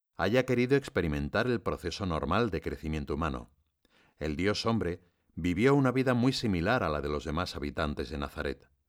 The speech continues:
Aprendió la ley y el oficio de labios y manos de San José, quizá imitándolo. Aprendió también cómo leer y escribir, cómo tratar a las personas,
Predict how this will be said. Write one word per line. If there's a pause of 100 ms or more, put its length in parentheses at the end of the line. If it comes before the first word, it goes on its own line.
(420)
Aprendió
la
ley
y
el
oficio
de
labios
y
manos
de
San
José, (380)
quizá
imitándolo. (720)
Aprendió
también
cómo
leer
y
escribir, (460)
cómo
tratar
a
las
personas,